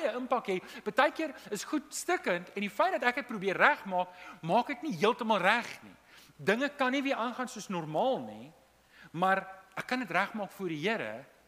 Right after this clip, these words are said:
En as twee mense ooreenkom om 'n ding reg te maak, kan jy dit regtig reg hê. Ek glo dit met my hele hart. Matteus vyf vers drieëntwintig tot vierentwintig sê Jesus, "As jy dus jou, jou gawe," dis nou jy, onthou ons nog gepraat by die eerste punt van,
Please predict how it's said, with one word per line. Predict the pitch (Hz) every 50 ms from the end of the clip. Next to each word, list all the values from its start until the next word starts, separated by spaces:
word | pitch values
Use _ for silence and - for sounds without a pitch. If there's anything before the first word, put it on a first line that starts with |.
| _ _ _ - - - -
En | 190 185
as | 180 160 - -
twee | - 202 285 359
mense | 359 233 190 185 196 190 - 220
ooreenkom | 190 170 156 190 - 208 240 262 233 226 190 180
om | 165 156
'n | 147 143
ding | 165 175 160
reg | 151 165 165 -
te | -
maak, | 170 156 151 156 - - -
kan | - 196 240 254
jy | 254 254
dit | 220 233 233 -
regtig | - - 123 131 139 151 160 180 180 - 175
reg | 214 254 311 294 - -
hê. | - 101 - 110 -
Ek | - -
glo | - - 214 202
dit | 202 202 202
met | 185 175 -
my | 165 156
hele | 147 151 190 254
hart. | 240 98 98 92 - - - _ _ _ _ _ _ _ _ _ _ _ _ _ _ _ _ _ _ _
Matteus | - 151 - - 190 175 -
vyf | - 175 165 -
vers | - 165 -
drieëntwintig | - 143 156 156 147 156 147 143 139 - -
tot | 156 135 -
vierentwintig | - 160 139 143 135 - 143 147 170 -
sê | - - 143
Jesus, | 120 117 120 113 - 123 113 - - - - - - - _ -
"As | - 202 220 -
jy | 349 349
dus | 208 190 196 -
jou, | - 160 139 143 - - - - - - -
jou | 147 139 147
gawe," | 147 - - 196 127 110 - - 220 - - _ -
dis | - 143 -
nou | 214 165
jy, | 143 196 190 131 123
onthou | 160 170 202
ons | 190 -
nog | 190 175
gepraat | - 175 - 202 202 202
by | 202
die | 180 185
eerste | 185 - 220
punt | 175 - 202 185
van, | - 226 254